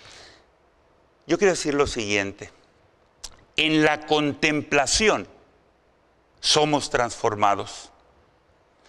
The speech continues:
Fue el Señor Jesucristo el que dijo, "Y yo,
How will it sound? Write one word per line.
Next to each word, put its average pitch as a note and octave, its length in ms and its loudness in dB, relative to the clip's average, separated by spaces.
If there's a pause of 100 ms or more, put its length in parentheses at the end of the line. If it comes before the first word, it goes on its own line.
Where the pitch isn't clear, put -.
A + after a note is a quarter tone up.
(340)
Fue G#3+ 200 2
el G#3+ 60 -2
Señor G3 420 4
Jesucristo E3 640 -2
el C3+ 140 -2
que C3+ 140 2
dijo, C3 580 -2
"Y D3+ 220 -4
yo, C3 580 0